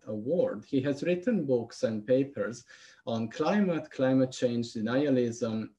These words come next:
and on the scientific consensus behind climate change. He is here today because he will present to us the topic of gamification, a very useful tool to fight disinformation and promote critical thinking.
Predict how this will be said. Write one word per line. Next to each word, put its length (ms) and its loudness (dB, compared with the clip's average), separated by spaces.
and 260 4
on 160 2
the 100 2
scientific 680 -2
consensus 720 -4
behind 580 -6
climate 380 -6
change. 680 -8
He 120 2
is 160 2
here 120 6
today 360 6
because 400 -2
he 100 0
will 140 6
present 540 2
to 120 0
us 380 0
the 140 -6
topic 500 -2
of 180 -4
gamification, 840 -2
a 40 -2
very 200 0
useful 500 0
tool 360 2
to 140 -4
fight 440 -4
disinformation 720 -4
and 220 -4
promote 440 -2
critical 500 -4
thinking. 600 -2